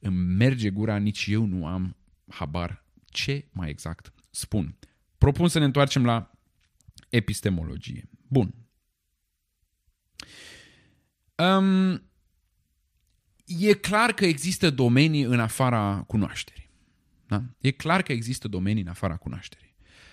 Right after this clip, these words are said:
Uh, probabil că nu vom ști niciodată nimic despre suflet sau despre Dumnezeu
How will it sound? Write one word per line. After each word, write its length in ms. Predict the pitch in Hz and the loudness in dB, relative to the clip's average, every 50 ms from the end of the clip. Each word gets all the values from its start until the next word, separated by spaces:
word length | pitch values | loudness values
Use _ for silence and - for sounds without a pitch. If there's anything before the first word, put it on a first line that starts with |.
| - - | -20 -12
Uh, 120 | - 131 127 | -10 -8 -2
probabil 420 | - 170 165 190 220 208 202 190 | 0 0 2 4 2 2 2 0
că 140 | - - 165 | 0 0 0
nu 120 | 165 196 | 2 0
vom 240 | 208 165 156 147 135 | 0 0 0 0 0
ști 240 | 123 - - 147 160 | 0 -2 -2 -2 -2
niciodată 640 | 151 135 117 - 110 95 98 110 117 - - 117 | -2 -2 -2 -2 -2 -2 -2 -2 -4 -2 -2 -2
nimic 500 | 110 101 98 98 95 101 117 127 123 - - | 0 0 0 0 2 2 2 0 0 -4 -10
despre 840 | 104 95 101 107 107 - - - - - 90 95 95 95 92 92 95 - - _ _ _ _ _ _ _ _ _ _ _ _ _ | -10 -4 -4 -2 -2 -4 -6 -8 -6 -4 -2 -2 -2 -2 -4 -6 -8 -12 -18 _ _ _ _ _ _ _ _ _ _ _ _ _
suflet 720 | _ - - - - 95 - - - - - - - - _ _ _ _ _ _ _ _ _ - - - - | _ -14 -10 -8 -8 -10 -10 -12 -18 -20 -20 -20 -20 -20 _ _ _ _ _ _ _ _ _ -20 -20 -20 -14
sau 220 | - - 127 123 | 0 2 2 2
despre 540 | 120 104 135 151 151 - - - - 123 120 | 4 2 2 0 0 -2 -6 -4 0 0 0
Dumnezeu 720 | 113 107 113 110 104 98 92 82 82 90 90 82 - - | 2 2 0 2 2 0 -2 -4 -6 -10 -12 -12 -14 -20